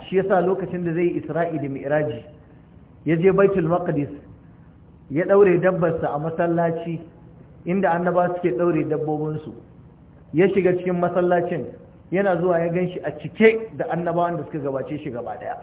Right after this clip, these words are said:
A lokacin da daren da aka yi Isra'i da Mi'raji da shi. Ya zauna,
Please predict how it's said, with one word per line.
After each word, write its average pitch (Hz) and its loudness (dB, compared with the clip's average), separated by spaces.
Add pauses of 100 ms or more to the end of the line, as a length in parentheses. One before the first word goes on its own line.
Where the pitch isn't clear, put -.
(680)
A 139 2
lokacin 175 2
da 160 0
daren 190 2
da 165 0
aka 160 -4
yi 135 -4
Isra'i 156 -4
da 131 -6
Mi'raji 123 -6
da 101 -16
shi. - -20 (1300)
Ya 156 4
zauna, 196 2